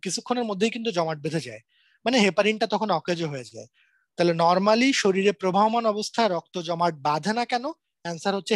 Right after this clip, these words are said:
হেপারিনের কারণে। হেপারিন এবং হিস্টামিন খুব গুরুত্বপূর্ণ, দুইটা এইচ দিয়ে, ভালো করে খেয়াল করো। হেপারিন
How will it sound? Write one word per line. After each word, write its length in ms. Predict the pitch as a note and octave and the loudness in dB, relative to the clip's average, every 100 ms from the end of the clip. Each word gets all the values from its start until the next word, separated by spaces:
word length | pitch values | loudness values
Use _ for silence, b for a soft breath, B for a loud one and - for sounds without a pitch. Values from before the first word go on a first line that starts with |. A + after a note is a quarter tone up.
| D#3 | -2
হেপারিনের 460 | E3 F#3 F#3+ F3 B2+ | -2 0 -2 -4 -10
কারণে। 240 | B2+ A#2 A#2+ b b b b - | -14 -18 -20 b b b b 0
হেপারিন 500 | F#3+ - A3+ B3 C4+ G#3+ | 0 2 2 2 0 -2
এবং 120 | A3 E3 | -4 -4
হিস্টামিন 480 | G3+ - A3+ F3+ D3 C#3+ | -6 -2 -2 -2 -8 -10
খুব 120 | C4 G3+ | -10 -6
গুরুত্বপূর্ণ, 400 | G#3+ F#3 F#3 F3 D3+ | -6 -4 -4 -4 -2
দুইটা 200 | F#3+ G3+ A#3 G3+ | 0 2 4 4
এইচ 120 | F#3+ D#3+ | 2 0
দিয়ে, 120 | D3 | 2
ভালো 120 | E3+ F#3+ | 2 0
করে 100 | G#3+ G#3+ | -2 0
খেয়াল 160 | G#3 G3+ F3 | 0 0 -2
করো। 140 | B2+ _ B B B B F3+ | -8 _ B B B B -2
হেপারিন 460 | F#3 A#3 A#3 B3 | 0 2 0 0